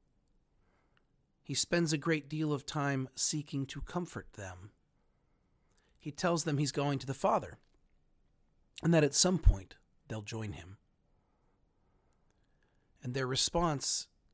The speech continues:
is, "How will we join you if we don't know the way there?"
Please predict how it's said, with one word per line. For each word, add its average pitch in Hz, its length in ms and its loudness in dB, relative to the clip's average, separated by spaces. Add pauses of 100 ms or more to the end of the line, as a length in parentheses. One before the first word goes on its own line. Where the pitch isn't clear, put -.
(300)
is, 120 560 -2
"How 165 320 2
will 165 260 2
we 147 120 0
join 160 440 0
you 92 240 -8
if - 180 -10
we 127 80 -2
don't 135 240 -2
know 135 200 0
the 131 120 -2
way 123 220 -2
there?" 156 680 -6